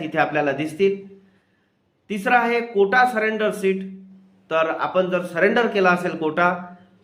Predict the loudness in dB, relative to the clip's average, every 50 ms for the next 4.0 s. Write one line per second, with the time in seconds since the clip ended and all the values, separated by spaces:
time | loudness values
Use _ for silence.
0 | _ -2 -2 -2 0 2 4 4 4 4 2 -2 -4 -4 -6 -10 -14 -16 -20 -20
1 | _ _ _ -16 -10 -2 0 2 2 2 0 -2 -2 -2 -4 -6 -8 -4 -2 0
2 | 0 2 0 -2 -2 -2 -4 -4 -4 -6 -6 -8 -10 -10 -14 -16 -16 -18 _ _
3 | _ _ _ _ _ _ _ _ _ _ 0 2 2 4 4 2 0 2 0 0